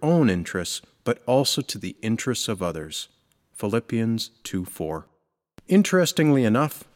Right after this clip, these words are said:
when you start to help others, you find you are actually helping yourself. How so? You are learning from other people's experience, saving yourself from having to go through the same pain and or suffering. You are developing friendships, so that if you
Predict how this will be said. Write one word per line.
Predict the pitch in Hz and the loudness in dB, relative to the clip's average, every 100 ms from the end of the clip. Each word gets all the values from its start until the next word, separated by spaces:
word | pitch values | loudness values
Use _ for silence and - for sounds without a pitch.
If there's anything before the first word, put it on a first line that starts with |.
| _ - | _ -2
when | 98 | 0
you | 98 | 0
start | - 165 190 | 2 0 0
to | 131 | -2
help | 120 120 - | 0 0 2
others, | 110 113 110 127 | 2 2 0 -2
you | |
find | 127 139 143 139 | -2 0 2 4
you | |
are | 139 - | 2 0
actually | 127 139 - 135 | -2 -2 -2 -2
helping | 98 101 - 104 | 0 -2 -2 -4
yourself. | 95 - 80 65 - - _ _ - | -4 -4 -8 -8 -14 -20 _ _ -8
How | - | -6
so? | 87 - 196 240 - _ _ - - _ | -2 2 2 0 -4 _ _ -20 -20 _
You | 214 | 2
are | 208 | 4
learning | 202 214 202 117 | 4 4 4 4
from | - 107 - | 0 -4 -2
other | 139 147 | 0 0
people's | - 113 117 107 | 0 -2 -2 -4
experience, | 110 - - 98 98 101 - - _ | -4 -6 -2 0 0 -2 -6 -12 _
saving | - - 160 151 107 | -4 2 2 4 2
yourself | 90 - 98 | 2 -2 -4
from | - 92 | -2 -6
having | 95 95 92 | -4 -4 -4
to | 87 | -4
go | 85 101 | -4 -4
through | - 98 | -4 -8
the | 85 | -6
same | 85 - 127 123 | -4 0 0 0
pain | 117 104 101 104 - | -2 -4 -4 -6 -6
and | 90 87 | -8 -6
or | 80 | -8
suffering. | - 117 - 82 78 _ - | -4 -4 -4 -8 -8 _ -2
You | 95 | -2
are | |
developing | 92 101 147 151 120 | 0 2 2 2 0
friendships, | - 139 139 - 92 - - - _ | 0 2 2 2 -2 -4 -10 -14 _
so | - - 98 | -6 -2 0
that | 98 90 | 0 -4
if | - | -6
you | 87 | -10